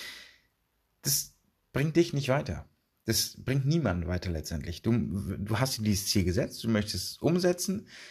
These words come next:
du bist dir davon hundert Prozent sicher, dass du das machen möchtest.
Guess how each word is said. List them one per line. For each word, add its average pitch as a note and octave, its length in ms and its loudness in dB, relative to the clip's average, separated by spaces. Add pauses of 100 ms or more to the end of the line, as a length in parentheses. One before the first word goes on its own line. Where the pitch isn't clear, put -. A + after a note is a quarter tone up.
(120)
du A2+ 100 -2
bist C3+ 220 -2
dir C3 80 2
davon B2 400 -2 (220)
hundert D3+ 600 -2
Prozent C3+ 480 0
sicher, G2+ 480 0 (800)
dass A#2 300 0
du A#2 140 0
das G2+ 260 2
machen F#2+ 320 0
möchtest. A2 560 -2